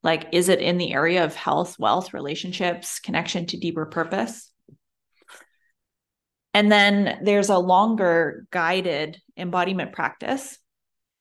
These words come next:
to help you know how to take the next step in alignment with that life of your dreams. So we'll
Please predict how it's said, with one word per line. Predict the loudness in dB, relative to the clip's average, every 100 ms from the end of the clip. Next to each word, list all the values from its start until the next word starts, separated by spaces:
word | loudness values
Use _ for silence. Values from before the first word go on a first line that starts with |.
| _ _ _ _ _ _ _ _ _ -4
to | 2
help | 2 4
you | 6
know | 6 6 6 8 8 6 -2
how | -2
to | 0
take | 0 0 -2
the | -4
next | -6 -8 -8
step | -4 0 0 -2
in | -6
alignment | -6 -2 0 0 -2 -2
with | -4 -4
that | 0 0
life | -2 -6 -6
of | -10
your | -8 -6
dreams. | -4 -6 -6 -10 -14 _ _ _ _ _ _ _ _ _
So | -4 0
we'll | 2 2 -2 -6